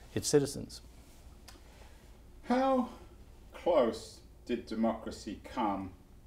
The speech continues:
Speaker 2: to falling into profound crisis, uh, in the early part of the nineteen thirties because of the Great Depression?
Speaker 1: I would say it was in,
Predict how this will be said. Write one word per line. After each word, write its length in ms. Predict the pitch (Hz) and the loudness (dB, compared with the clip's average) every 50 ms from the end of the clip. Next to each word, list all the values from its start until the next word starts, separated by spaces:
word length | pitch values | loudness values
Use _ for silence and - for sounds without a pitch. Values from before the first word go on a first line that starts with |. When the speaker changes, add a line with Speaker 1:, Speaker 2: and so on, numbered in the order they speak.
| - - - | -20 -20 -14
Speaker 2:
to 80 | - 117 | -12 -12
falling 440 | - - - 127 113 110 107 104 101 | -12 -6 -4 -2 -2 -2 0 0 -2
into 260 | 98 92 92 - - | -2 -2 -4 -8 -12
profound 540 | - - 101 - - 107 101 90 92 92 92 | -12 -12 -14 -8 -6 -4 -4 -4 -4 -6 -6
crisis, 720 | - 98 92 90 87 87 - - 92 85 - - - - - - - - - - - - - - - - - | -6 -6 -4 -4 -6 -8 -10 -14 -16 -18 -18 -18 -20 -20 -20 -20 -20 -20 -20 -20 -20 -20 -20 -20 -20 -14 -10
uh, 200 | - 92 90 92 92 - | -6 -4 -4 -4 -6 -4
in 160 | 107 104 101 | -4 -2 -2
the 140 | 101 101 101 | 2 4 4
early 200 | 101 98 95 92 | 4 4 4 0
part 320 | 90 - 95 87 85 - | -4 -4 -4 -4 -4 -8
of 140 | - - 80 | -12 -12 -10
the 80 | 90 87 | -10 -8
nineteen 440 | 87 85 85 82 80 - - 73 - - | -6 -6 -6 -8 -10 -12 -14 -16 -14 -14
thirties 500 | 82 80 80 78 - - - - - - - - - - - - - | -14 -14 -14 -16 -18 -18 -18 -18 -18 -20 -20 -20 -20 -20 -20 -14 -14
because 340 | 92 90 - 117 110 95 98 | -12 -6 -4 -4 -4 -2 -4
of 140 | 80 78 | -8 -10
the 60 | 85 - | -12 -8
Great 280 | - - 82 - - | -6 -6 -6 -6 -10
Depression? 520 | - - - - 85 78 - - - - - - - - - - - - - - - - - - - - | -14 -18 -16 -14 -14 -14 -14 -16 -18 -18 -20 -20 -20 -20 -20 -20 -20 -20 -20 -20 -20 -20 -20 -20 -2 6
Speaker 1:
I 80 | - 220 | 8 10
would 160 | 220 180 - | 10 10 10
say 180 | - 165 160 139 | 12 12 12 12
it 100 | 127 120 | 10 10
was 380 | 107 123 151 156 151 139 127 | 12 12 12 12 12 12 10
in, 460 | - 151 131 127 120 110 107 104 95 | 6 4 6 6 8 6 6 4 0